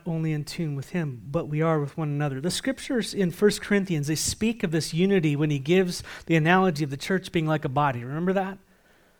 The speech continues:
He says, "You're kinda like a body." And he says, "You're, you're, you're diverse, but you're to be unified." And, and the way that a body is unified is it does what the head says. Amen? And we went, we went through the whole teaching on the church, and we learned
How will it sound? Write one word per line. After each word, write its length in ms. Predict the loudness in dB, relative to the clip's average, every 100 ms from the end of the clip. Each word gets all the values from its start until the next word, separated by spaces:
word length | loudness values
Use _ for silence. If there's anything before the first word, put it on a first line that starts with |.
| _ _ -8
He 60 |
says, 240 | -2 0 -2 -16 -20 _ _ _ _ _
"You're 100 | -2
kinda 260 | 2 6 8
like 140 | 6
a 60 | 4
body." 480 | 4 4 4 -2 -6
And 80 | -6
he 60 |
says, 300 | -2 -2 0
"You're, 120 | -2 0
you're, 140 | 0
you're 160 | 2 2
diverse, 760 | 4 6 8 8 6 -6 -8 -14 _ _
but 300 | 2 2 4
you're 100 | 2
to 80 | 4
be 100 | 2
unified." 720 | 4 4 4 2 -2 -6 -8 -6
And, 200 | -2 0
and 120 | 2 6
the 80 |
way 300 | 6 6 6
that 200 | 4 2 0
a 100 | 0
body 420 | 4 6 6 4
is 160 | 0 2
unified 540 | 2 2 2 0 0
is 220 | 0 0
it 160 | 0 0
does 280 | 4 4 2
what 120 | -2
the 100 | 0
head 260 | 0 -4 -4
says. 600 | -2 0 0 -6 -14 -4
Amen? 400 | 2 4 4 0 _ -20 -20 -20 -16 -2
And 120 | 4
we 80 | 8
went, 240 | 6 4 0
we 100 | 4
went 240 | 4 4
through 100 | 4
the 100 | 2
whole 260 | 8 6 6
teaching 420 | 0 -4 0 2
on 80 | 2
the 80 | 2
church, 360 | 4 4 4
and 80 | -4
we 100 | 0
learned 480 | 6 6 8 6